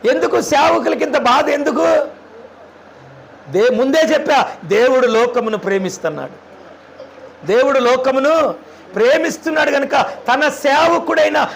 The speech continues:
తండ్రి అయినటువంటి దేవుడు, తన కుమారుడైనటువంటి యేసుక్రీస్తు ప్రభుని లోకానికి పంపాడు.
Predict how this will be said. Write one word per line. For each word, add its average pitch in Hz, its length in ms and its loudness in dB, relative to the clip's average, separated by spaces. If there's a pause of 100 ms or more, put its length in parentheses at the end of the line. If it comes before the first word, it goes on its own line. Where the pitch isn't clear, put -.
(120)
తండ్రి 302 280 0
అయినటువంటి 311 420 0
దేవుడు, 277 360 2
తన 302 380 -2
కుమారుడైనటువంటి 294 1120 2
యేసుక్రీస్తు 269 580 -2
ప్రభుని 240 320 0
లోకానికి 226 440 0
పంపాడు. 190 400 0